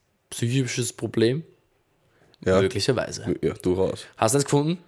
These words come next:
Speaker 1: Hast du es
Speaker 2: Ja,
Speaker 1: gefunden?
Speaker 2: warte,
Speaker 1: Hast
Speaker 2: ich
Speaker 1: du es
Speaker 2: bin immer
Speaker 1: gefunden?
Speaker 2: noch
Speaker 1: Hast du
Speaker 2: nicht
Speaker 1: es gefunden?
Speaker 2: ganz, ganz zufrieden.
Speaker 1: Oh ja, komm, hau raus.
Speaker 2: Uh, das könntest du wissen. Warte, ich muss mir kurz anhören, wie es, wie es klingt.
Speaker 1: Ja. Hörst du rin?
Speaker 2: Ja. Also das Schwarmwort der Woche ist Grombio.
Speaker 1: Grombio.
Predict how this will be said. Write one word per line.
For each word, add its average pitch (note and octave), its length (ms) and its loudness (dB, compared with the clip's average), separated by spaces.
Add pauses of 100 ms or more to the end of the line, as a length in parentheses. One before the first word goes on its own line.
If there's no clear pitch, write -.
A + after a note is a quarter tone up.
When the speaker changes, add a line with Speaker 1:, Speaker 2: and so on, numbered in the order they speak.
(140)
Speaker 1:
Hast G#2+ 140 0
du G2+ 40 2
es G2+ 60 4
Speaker 2:
Ja, G2 60 8
Speaker 1:
gefunden? A#2 120 8
Speaker 2:
warte, A#2 220 6
Speaker 1:
Hast B2 100 2
Speaker 2:
ich A#2+ 60 4
Speaker 1:
du - 40 6
es B2 40 6
Speaker 2:
bin - 100 8
immer A#2+ 80 8
Speaker 1:
gefunden? - 0 -
Speaker 2:
noch - 40 8
Speaker 1:
Hast B2 80 4
du B2+ 40 2
Speaker 2:
nicht A#2+ 100 4
Speaker 1:
es F#3 40 8
gefunden? G#2+ 160 4
Speaker 2:
ganz, - 280 -8
ganz G#2 280 0
zufrieden. G#2 680 0
Speaker 1:
Oh G2+ 140 0
ja, G2+ 80 4
komm, G#2 220 -2
hau G2+ 100 2
raus. G2 420 0
Speaker 2:
Uh, D3+ 140 2
das A2 220 -2
könntest B2+ 280 0
du G#2+ 120 -6
wissen. A#2 180 -12
Warte, G#2+ 120 -6
ich A#2+ 60 -10
muss G2+ 80 -6
mir G2+ 120 -8
kurz - 180 0
anhören, G#2 280 2
wie G#2 40 2
es, G2 140 -2
wie G2 100 -2
es F#2 100 -2
klingt. D3 300 -2 (440)
Speaker 1:
Ja. G3+ 200 6 (1800)
Hörst A2+ 240 2
du B2 80 2
rin? D3 260 4 (100)
Speaker 2:
Ja. G2 200 4 (640)
Also G2 220 2
das G2+ 120 2
Schwarmwort A2 500 6
der A2 100 2
Woche G#2 220 4
ist A2 260 2 (600)
Grombio. E2+ 880 -2 (300)
Speaker 1:
Grombio. E3+ 560 4